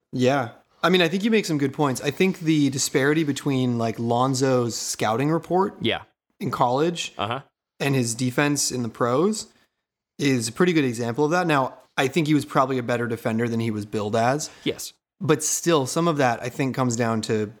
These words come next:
Speaker 1: to good coaching by Luke and his staff
Speaker 2: Mm-hmm.
Speaker 1: and all of the many coaches that we
Speaker 2: Yeah.
Speaker 1: have.
Speaker 2: Yeah.
Speaker 1: Um, and I think another example of that is, like, we're seeing Kuzma
Speaker 2: Yes.
Speaker 1: transform into a really good passer and a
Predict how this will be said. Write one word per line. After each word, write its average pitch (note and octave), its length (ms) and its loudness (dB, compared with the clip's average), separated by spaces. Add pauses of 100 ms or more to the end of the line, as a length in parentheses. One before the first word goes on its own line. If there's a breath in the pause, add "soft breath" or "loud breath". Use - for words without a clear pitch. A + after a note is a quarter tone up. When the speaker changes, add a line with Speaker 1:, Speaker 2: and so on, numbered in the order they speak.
(380 soft breath)
Speaker 1:
to C3+ 100 2
good A#2 200 -2
coaching A2+ 560 -2 (100)
by G#2+ 100 -2
Luke G#2+ 280 -4
and A2 80 -2
his G#2 100 -4
staff A2+ 480 -2 (160)
Speaker 2:
Mm-hmm. C3+ 300 -4
Speaker 1:
and A2+ 120 -2
all A2 300 0
of A2+ 100 -4
the A#2+ 80 -2
many G#2+ 240 -2
coaches A#2 400 -4
that C3+ 120 0
we - 320 -4
Speaker 2:
Yeah. C#3+ 160 2
Speaker 1:
have. - 220 -6 (140)
Speaker 2:
Yeah. A#2 200 -2 (280 loud breath)
Speaker 1:
Um, B2+ 480 0 (480 loud breath)
and E3+ 300 2 (260)
I - 80 0
think G#3 140 6
another F#3+ 220 4
example F#3+ 400 2
of C3+ 100 0
that A#2+ 340 0
is, C#3+ 440 2 (100)
like, C#3 300 0 (480)
we're F3+ 320 2
seeing G#3 420 2
Kuzma C3 720 0 (340)
Speaker 2:
Yes. A2+ 300 -4
Speaker 1:
transform D#3 720 2
into B2+ 360 0
a C3 140 0
really E3+ 480 2
good C#3 300 2
passer C3 460 0
and C3 140 0
a A2+ 140 0